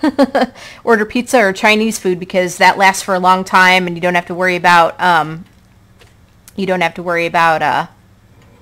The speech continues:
ordering groceries and stuff, 'cause that will, uh, you know, that, that can be a little expensive. Okay, Marissa has gained enthusiasm i-, um, in,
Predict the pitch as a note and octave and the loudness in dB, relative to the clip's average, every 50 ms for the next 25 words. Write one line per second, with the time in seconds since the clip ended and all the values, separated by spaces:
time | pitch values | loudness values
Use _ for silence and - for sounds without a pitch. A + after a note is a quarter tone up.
0 | _ _ _ _ - - - - - _ - - _ _ _ _ _ - G3+ F#3+ | _ _ _ _ -20 -20 -20 -20 -20 _ -20 -20 _ _ _ _ _ -4 -4 -2
1 | F3+ F#3 F3+ F3 F3+ F#3+ G3 F#3+ - F3+ E3+ E3+ - E3 - - - E3 E3 - | -2 -2 -4 -4 -4 -4 -4 -4 -4 -6 -6 -6 -8 -10 -8 -4 -4 -4 -4 -4
2 | - E3+ - F#3 F3 - - F3+ F3 E3 E3 D#3+ D3 B2+ A#2 B2+ C#3 F3+ F#3 - | -10 -6 -2 0 0 0 0 -2 -2 -2 -2 -2 -4 -6 -6 -6 -8 -10 -12 -16
3 | - - - - F#3+ F3+ E3 D#3+ D#3+ E3+ E3 - - - - E3+ - - - F3+ | -20 -20 -14 -10 -10 -8 -8 -6 -6 -6 -6 -6 -8 -10 -8 -8 -8 -6 -8 -8
4 | E3 F#3 E3 F3+ F3 E3 D#3+ D3+ F3+ F3 - _ - - - - A4+ G#4 - - | -6 -4 -4 -4 -4 -6 -4 -6 -6 -8 -12 _ -20 -10 -6 -6 -4 -4 -4 -6
5 | D#3 E3 - _ _ _ - - - - - - - - - - B3+ B3+ C4+ C#4 | -6 -6 -10 _ _ _ -20 -20 -20 -20 -20 -20 -20 -20 -4 -2 -2 2 2 2
6 | A#3+ G#3+ G#3 A3 A3+ - A#3+ A3 G#3 G#3 G#3 G#3+ G#3+ G#3 G#3 G#3 G3+ - G3 G3 | 4 4 2 0 0 0 -2 -4 -2 -2 0 2 2 2 2 0 -2 -2 -4 -2
7 | G3 C4+ C#4 C4 - C4 B3 B3 B3 C4+ C4+ - - - - E3 G3 F#3 - _ | -2 -2 -2 2 2 2 2 4 2 0 -2 -2 -4 -8 -6 -6 -6 -6 -6 _
8 | - - - G3 F#3+ F#3+ F#3+ F#3 - - F#3+ F#3 | -10 -4 0 2 2 2 2 0 -4 -4 -4 -4